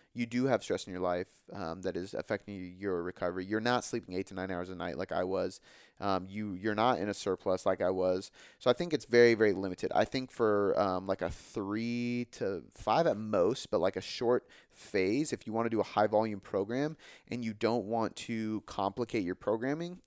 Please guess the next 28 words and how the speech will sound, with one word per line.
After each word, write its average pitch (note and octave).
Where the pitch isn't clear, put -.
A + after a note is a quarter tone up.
I A#2+
think A#2+
it -
can A2
work G2
really F#2
well. -
Um, G2
it's -
very G#2
simple. -
So F#2
ten B2+
by A2
ten A2+
dramatically G#2+
increases G#2+
your G2+
volume F#2+
on G2+
your F#2+
biggest G#2
movement G2+
patterns, A2+
your G2+
biggest G2+
muscle G2
groups, D3